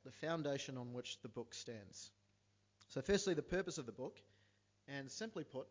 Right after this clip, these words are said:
it is to make us wise. That's what these first six verses are getting at. And you'll notice these verses, uh, in them that there are a number of words that relate very closely to wisdom. They're almost like wisdom's close friends.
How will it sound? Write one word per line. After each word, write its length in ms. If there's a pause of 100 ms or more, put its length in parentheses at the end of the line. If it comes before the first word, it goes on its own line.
(160)
it 140
is 280
to 80
make 280
us 280
wise. 460 (580)
That's 140
what 120
these 300
first 400
six 260
verses 320
are 60
getting 280
at. 100 (800)
And 180
you'll 100
notice 260
these 180
verses, 520
uh, 220 (480)
in 140
them 160
that 180
there 160
are 80
a 60
number 300
of 120
words 340
that 140 (580)
relate 380 (220)
very 240 (160)
closely 480 (160)
to 160
wisdom. 340 (960)
They're 140
almost 380
like 200 (420)
wisdom's 560 (100)
close 340
friends. 480